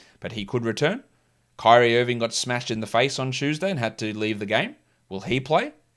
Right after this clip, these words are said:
It's a back-to-back, so will Kevin Durant play? Will Blake Griffin play? There's so many ups and downs. So you could have all of those big three players out. You could legitimately have all three of them in.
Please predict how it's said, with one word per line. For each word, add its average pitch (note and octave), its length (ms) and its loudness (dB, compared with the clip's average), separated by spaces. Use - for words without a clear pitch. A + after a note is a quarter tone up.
It's G2 160 -10
a G2 60 -6
back-to-back, A#2+ 580 2
so G2 160 -4
will F#2+ 100 -6
Kevin G#2+ 280 -4
Durant A2+ 320 0
play? G#3+ 240 -6
Will A2+ 160 -12
Blake A2 260 -2
Griffin B2+ 300 -6
play? A#3 260 -4
There's A2+ 180 -2
so C#3 280 4
many C3+ 200 0
ups - 280 -4
and G#2 100 -6
downs. A2 240 0
So A#2 60 -8
you D3 80 -6
could F#3+ 100 0
have A2+ 220 0
all C#3+ 260 2
of B2+ 80 0
those A#2+ 220 2
big A#2 200 -4
three A2 200 -2
players G2+ 480 -2
out. C3 320 2
You A#2 80 -8
could C3 120 0
legitimately C3+ 460 -2
have C3+ 180 4
all C3 160 -4
three C3+ 280 0
of C#3 80 -4
them C#3+ 100 -2
in. G3+ 240 -4